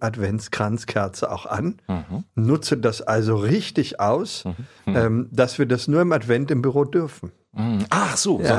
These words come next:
Speaker 2: sonst ist
Speaker 1: wir
Speaker 2: das
Speaker 1: sind ja
Speaker 2: ah,
Speaker 1: Kerzen,
Speaker 2: ja.
Speaker 1: Feuer und so weiter.
Speaker 2: Na klar. Mhm.
Speaker 1: Aber für Andachtliches dürfen auch im Büro Kerzen angemacht werden.
Speaker 2: Oh, sehr schön. Das macht
Speaker 1: Fürs
Speaker 2: doch Sinn.
Speaker 1: zur Ruhe kommen.
Speaker 2: Und die Stimmung,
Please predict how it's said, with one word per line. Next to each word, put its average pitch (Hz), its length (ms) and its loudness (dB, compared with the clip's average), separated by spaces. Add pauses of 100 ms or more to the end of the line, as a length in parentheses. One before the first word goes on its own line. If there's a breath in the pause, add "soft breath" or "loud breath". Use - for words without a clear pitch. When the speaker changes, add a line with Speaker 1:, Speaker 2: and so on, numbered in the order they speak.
Speaker 2:
sonst 104 60 0
ist 98 100 0
Speaker 1:
wir 107 80 4
Speaker 2:
das 156 60 4
Speaker 1:
sind 143 80 4
ja 107 80 2
Speaker 2:
ah, - 20 0
Speaker 1:
Kerzen, 131 360 4 (100)
Speaker 2:
ja. 107 60 2
Speaker 1:
Feuer 139 440 6
und 117 160 -2
so 104 160 2
weiter. 117 300 4
Speaker 2:
Na 165 100 6
klar. 170 260 6
Mhm. - 120 -10
Speaker 1:
Aber 165 680 6
für 151 800 6 (600 soft breath)
Andachtliches 156 1200 2 (600)
dürfen 127 440 2
auch 110 180 -6
im 110 100 0
Büro 107 240 0
Kerzen - 420 -8
angemacht - 520 -18
werden. - 220 -8
Speaker 2:
Oh, 160 40 -4
sehr 190 220 -8
schön. - 260 -12
Das - 140 -14
macht 151 140 -6
Speaker 1:
Fürs 180 200 4
Speaker 2:
doch - 60 -4
Sinn. - 60 -4
Speaker 1:
zur 165 100 4
Ruhe 135 280 4
kommen. 233 240 -2
Speaker 2:
Und 285 240 -4
die 233 100 2
Stimmung, 170 460 2